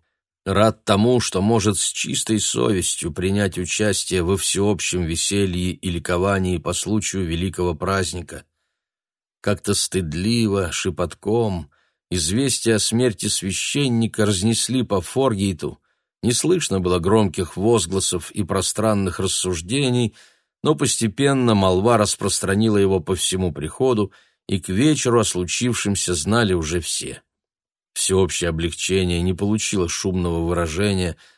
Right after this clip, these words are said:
никто не признавался вслух в этом чувстве, не высказывал его словами и не показывал своей радости. И все же прихожане праздновали Рождество так истово,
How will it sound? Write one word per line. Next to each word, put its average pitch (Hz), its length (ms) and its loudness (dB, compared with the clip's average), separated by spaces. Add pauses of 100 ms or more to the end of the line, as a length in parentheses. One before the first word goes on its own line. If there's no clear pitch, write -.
(160)
никто 98 300 2
не 113 100 4
признавался 101 720 2
вслух 113 480 0
в 98 40 -2
этом 87 240 -2
чувстве, 107 560 -4 (360)
не 98 100 2
высказывал 101 640 2
его 98 220 2
словами 101 680 0 (280)
и 117 100 0
не 101 100 4
показывал 101 580 2
своей 101 340 2
радости. 104 560 0 (460)
И 87 100 -2
все 110 400 0
же 110 240 0 (260)
прихожане 95 720 2
праздновали 92 680 2
Рождество 90 720 0
так - 400 -2
истово, 90 500 -4